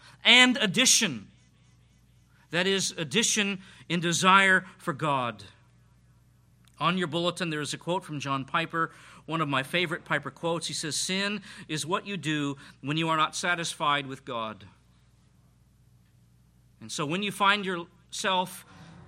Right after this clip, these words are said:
yielding to the temptation of sin, listen, what is going on in your heart at root is this: at that moment, you have lost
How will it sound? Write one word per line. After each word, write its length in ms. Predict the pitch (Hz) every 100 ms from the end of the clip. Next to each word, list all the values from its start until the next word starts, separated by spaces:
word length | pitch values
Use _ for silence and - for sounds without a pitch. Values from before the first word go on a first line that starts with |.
| -
yielding 540 | 127 202 208 196 202
to 100 | 190
the 100 | 147
temptation 520 | 143 180 202 196 -
of 100 | 151
sin, 500 | - - 190 185 185
listen, 420 | 190 185 - 165 147
what 140 | 202
is 120 | 185
going 260 | 147 165 156
on 160 | 175
in 80 | 185
your 140 | 170 151
heart 280 | 175 180
at 120 | 147 - 156
root 320 | 196 254 165
is 160 | 131
this: 340 | 117 185 185 - - - -
at 200 | 147 -
that 220 | 208 180
moment, 420 | 185 185 190 165
you 240 | 151 202
have 220 | 190 180 139
lost 680 | 151 208 226 143 135 -